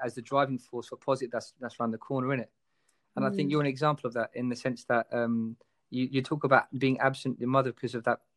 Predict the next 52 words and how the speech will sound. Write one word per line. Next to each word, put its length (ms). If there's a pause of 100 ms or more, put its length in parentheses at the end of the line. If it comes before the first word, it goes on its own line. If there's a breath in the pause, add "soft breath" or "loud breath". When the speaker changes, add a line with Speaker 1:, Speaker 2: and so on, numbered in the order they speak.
(200)
Speaker 1:
unfortunate 520
loss 220
that 80
you 80
went 200
through. 180 (320 loud breath)
But 120
do 80
you 60
think 240
perhaps 460 (420)
maybe, 480 (380)
maybe 240
you 100
wouldn't 200
be 120
the 100
success 500
that 60
you 140
are 140
right 160
now 220
without 280
the 80
driving 320
forces 580
and 140
the 60
things 300
you 80
had 140
to 100
learn 400 (420)
and 100
the 80
rock 220
that 80
you 60
had 100
to 100
become 280
for 100
yourself 380 (240)
along 160
the 60
way, 180
right? 200 (1080)
Speaker 2:
Yeah, 320
totally. 380
And 120
I, 100